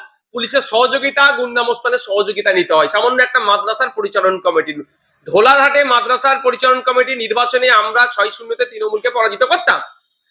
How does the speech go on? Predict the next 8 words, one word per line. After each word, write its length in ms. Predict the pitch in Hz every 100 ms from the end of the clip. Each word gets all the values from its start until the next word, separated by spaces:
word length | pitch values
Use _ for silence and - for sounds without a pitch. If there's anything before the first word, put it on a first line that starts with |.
| _ -
কিন্তু 440 | 349 403 302 302
শুধু 260 | 285 285 311
বোমগুলি, 560 | 262 285 277 277 294
পিস্তল 520 | - 254 - 277 262
দিয়ে 460 | 254 269 277 240 196 _ _
শিক্ষকদের 520 | - 240 - 254 240
উপর 100 | 262
অত্যাচার, 500 | 254 254 254 254 254